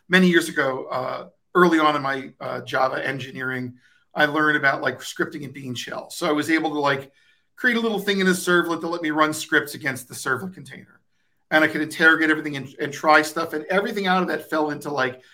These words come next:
things I could write as tests and all that kind of stuff. So, like, but it felt like cheating. Like, like you said, it wasn't taught in school.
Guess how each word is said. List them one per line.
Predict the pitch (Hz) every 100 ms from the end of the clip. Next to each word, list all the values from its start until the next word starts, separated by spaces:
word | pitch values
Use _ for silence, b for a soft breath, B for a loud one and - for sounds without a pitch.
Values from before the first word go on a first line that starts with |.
| b _
things | 147 139
I | 156
could | 156
write | 151 156
as | 160
tests | - 160 123 -
and | 139
all | 131
that | 143 143
kind | 139 127
of |
stuff. | - - 151
So, | - 160 139 135 b b b _
like, | 175 175 -
but | 202
it | 208 -
felt | 269 -
like | 226 220
cheating. | - 302 160 -
Like, | 151 -
like | 180 175
you | 185
said, | - 175
it | -
wasn't | 156 196 262 -
taught | - 208 202
in | 185
school. | - - 139 127 131 143